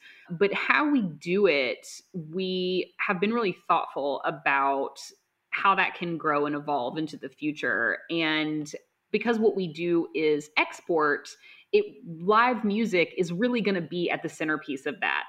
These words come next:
Um, there's not much way around it, but we have built, um, some new programs that are a little bit more pandemic proof. So a good example is the merch fund that we just launched. So this is a fund that provides grants to artists who are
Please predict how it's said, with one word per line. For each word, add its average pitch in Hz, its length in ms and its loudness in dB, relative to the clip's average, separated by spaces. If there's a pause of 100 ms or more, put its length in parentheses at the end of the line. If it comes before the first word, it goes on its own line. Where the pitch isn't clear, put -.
(120)
Um, 156 220 0
there's 175 180 0
not 233 280 2
much 196 440 0
way 165 400 2
around 143 460 0
it, 85 220 -4 (120)
but 190 400 2 (480)
we 190 220 0
have 247 320 2 (240)
built, 165 440 2 (100)
um, 165 120 -2
some 175 220 -4
new 175 140 -2
programs 147 800 0
that 160 160 -2
are 165 60 2
a 160 40 0
little 170 180 0
bit - 140 -4
more 160 120 -6
pandemic 160 460 -6
proof. 359 300 -2
So 165 540 2 (400)
a 190 80 0
good 196 180 6
example 175 500 -2
is 151 220 -2
the 160 100 -8
merch 156 480 -2
fund 127 300 -4
that - 80 -12
we 147 100 -2
just 127 240 -10
launched. 92 460 -6
So 175 320 4
this 196 500 0
is 175 400 0
a 175 80 -2
fund 147 500 -4
that 156 120 -4
provides 147 720 0
grants 160 460 -6
to - 120 -6
artists 151 420 0
who 160 280 -2
are 143 400 2